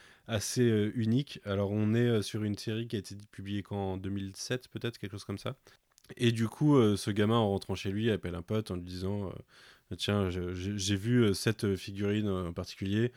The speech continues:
En gros, c'est, il y a toute une série de figurines dans cet univers qui sont des figurines Alien Invaders. Et il y en a un, un modèle en particulier qui a été tiré, euh, un peu plus de mille ou mille sept cents exemplaires, euh, d'après ce qu'il raconte,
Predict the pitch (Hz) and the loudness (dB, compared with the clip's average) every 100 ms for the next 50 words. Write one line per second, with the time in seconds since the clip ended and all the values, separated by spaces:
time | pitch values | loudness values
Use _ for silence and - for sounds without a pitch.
0 | - - - 101 104 131 - 110 - 110 | -10 -18 -4 0 6 6 6 2 4 2
1 | 98 131 127 113 - 110 107 113 107 - | 4 0 -2 -2 0 0 0 -2 -2 -4
2 | 98 95 101 107 101 95 95 - 98 95 | -6 -4 0 0 -2 -4 -8 -8 -4 -4
3 | 98 - 92 - 98 95 - 92 95 95 | -4 -8 -12 -10 -8 -8 -12 -10 -6 -2
4 | 95 95 92 92 92 90 98 - - - | -2 -2 -4 -6 -6 -4 -6 -6 -12 -20
5 | - - - 104 101 101 110 - 117 117 | -20 -10 -2 4 6 6 4 4 4 4
6 | 110 101 98 - 110 110 104 110 113 110 | 4 2 0 -2 0 2 2 2 4 2
7 | 101 95 - 104 104 127 120 107 95 - | 0 -4 -8 -6 0 0 0 -2 -2 -2
8 | 101 98 - - 104 107 110 107 92 92 | -2 -2 -6 -6 -4 -2 -2 -2 -2 -2
9 | 82 107 107 - 110 104 98 95 98 101 | -4 -4 -6 -6 -6 -2 0 0 -2 -2
10 | 101 98 98 95 104 - 101 95 95 92 | -2 -2 -4 -4 -6 -6 -6 -6 -6 -8
11 | - 110 - _ - - - - 92 85 | -4 -6 -6 _ -20 -20 -20 -8 -4 -4
12 | - 92 - 92 87 110 113 | -6 -10 -6 -6 -2 -4 -4